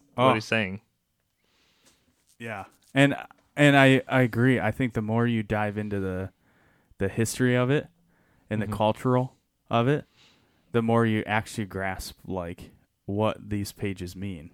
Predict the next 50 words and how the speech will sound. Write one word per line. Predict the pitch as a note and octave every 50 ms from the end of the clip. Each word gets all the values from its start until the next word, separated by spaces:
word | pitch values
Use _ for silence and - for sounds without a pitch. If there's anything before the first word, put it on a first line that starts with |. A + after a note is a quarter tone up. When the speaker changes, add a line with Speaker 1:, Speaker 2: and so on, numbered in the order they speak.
| _ _ _
Speaker 1:
Because | - C#3 D3 D#3 D3+
it | C#3+
changes | - - D#3+ E3+ D#3 D3+
everything. | E3+ F#3 D#3+ C#3 A2 G#2+ G#2
And | G#2+ A#2
then | A#2+ A#2+ B2+
Speaker 2:
Yeah. | G#2 E2 -
Speaker 1:
you | - D3 D3+
were | D#3 D3+
talking | - D#3+ D#3 D#3 D#3+ D3
earlier | D3 D3+ E3 E3+ D3+ C3
about | A#2 A#2+ A#2+ A#2+ - - -
in, | - - C3+ C3 B2
in | - - C#3 C3
Romans, | C3 B2+ C3 C#3+ C3+ A2+ G#2+ G#2 -
the | - A2+
whole | A2+ B2+ C3
I-, | B2+ B2 A#2+ A#2 B2 - G2+ - -
idea | A#2+ B2 A#2 A2+ B2+ C3+ C3+
of | A#2+ A#2+
the | B2 A#2
book | A#2+ B2+ -
of | A#2+ G#2 A2
Romans | A2 A#2 B2+ B2+ A2+ G#2+ G#2 G#2
is | F#2 F#2 G2 - -
to | - - A2+ G#2+ G2+ G2+ G#2+ - _ - - - - - _ _ _ _ _ _ _ _ _ _ -
teach | - - C3+ C3+ - - - - - _
the | - A#2 A2
new | A2+ A#2 A#2+ B2+ B2 A#2+
Israel | - C3+ C3 A#2+ B2+ A#2+ A#2+ A#2 A2+ G#2+
how | G#2 - A#2+ A#2
to | A2
live | G#2+ A2 A2+ A2+ A2 -
together. | - A2+ A2+ A2+ A2+ A2 F#2 F#2+ - - _ _ _ _ _ _ _ -
And | A#2 A2
I | G2+ G2+
find | G#2 - - B2 A2+ A2 G#2+ G#2
it | G#2+ - -
very | A#2 A#2 A2+ A2 G#2+ -
interesting | - D3+ D#3+ E3 - C3 A#2+ - - A2+ G#2+ G#2+
that | G#2 G2+ -
the | -
book | G#2 G2+ - C3+ C3+ - -
is | G#2 -
called | - - B2+ A#2+ A#2 A2 G#2 G2+
Romans | G#2+ A2 A#2 A2+ G2+ F#2 - - - -
because | - - A#2+ - B2 A2 G#2
Rome | G#2+ A2+ A#2+ C3 B2+ B2 A#2+
tried | A2 - A#2 A#2 A2+ A2
to | - - C3 A#2 A2+ A2 G#2+ G#2+ G#2